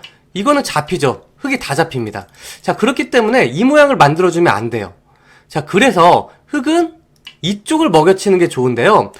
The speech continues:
자, 백 입장에서도 지금은 딸 수밖에 없겠죠. 자, 여기서가 중요합니다. 자, 여기서 많은 분들이 예상하시는 수가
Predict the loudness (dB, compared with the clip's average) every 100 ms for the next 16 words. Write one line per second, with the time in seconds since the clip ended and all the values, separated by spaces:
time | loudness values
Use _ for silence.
0 | -12 -4 0 2 0 0 0 0 0 0
1 | -2 -6 -8 -4 -2 0 2 0 0 0
2 | 2 -2 -2 -6 -6 -10 -12 -6 2 4
3 | 4 4 2 0 0 0 -2 -4 -10 -18
4 | _ _ _ -10 -2 2 4 2 2 0
5 | 2 2 0 -2 -4 -4 -2 0 2 2
6 | 0 0 -2 -4 -2 2 4 4